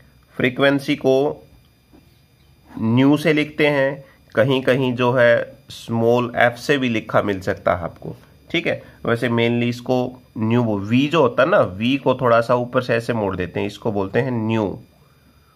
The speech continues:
ये प्रोनाउंसिएशन होता है इसका, ठीक है। तो यहाँ पर देखें तो फ्रीक्वेंसी क्या होती है?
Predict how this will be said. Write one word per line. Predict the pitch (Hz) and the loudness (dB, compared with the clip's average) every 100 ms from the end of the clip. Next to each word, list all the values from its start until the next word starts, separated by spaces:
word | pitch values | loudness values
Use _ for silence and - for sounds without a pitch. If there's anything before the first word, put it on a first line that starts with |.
| _ _ _ _ _ _ _ _ _ _ _ _ - | _ _ _ _ _ _ _ _ _ _ _ _ -10
ये | 104 110 | -4 0
प्रोनाउंसिएशन | 104 101 98 101 92 92 | 2 0 -2 -6 -8 -10
होता | - - | -10 -10
है | - | -12
इसका, | - - - _ _ _ _ _ _ | -12 -20 -20 _ _ _ _ _ _
ठीक | - 151 | -10 -8
है। | - - - - - - | -10 -18 -20 -20 -8 -2
तो | |
यहाँ | 117 104 113 120 | 2 2 4 4
पर | 143 147 - - - _ _ | 4 2 -2 -8 -20 _ _
देखें | - 107 104 - 120 180 - _ _ _ _ _ _ _ _ - _ - | -2 -2 0 -2 -4 -4 -10 _ _ _ _ _ _ _ _ -20 _ -6
तो | |
फ्रीक्वेंसी | 120 135 127 147 147 156 | -2 -2 0 2 2 -2
क्या | 147 131 | 2 4
होती | 107 - 113 | 4 0 -4
है? | 120 95 104 - | -2 -2 -2 -4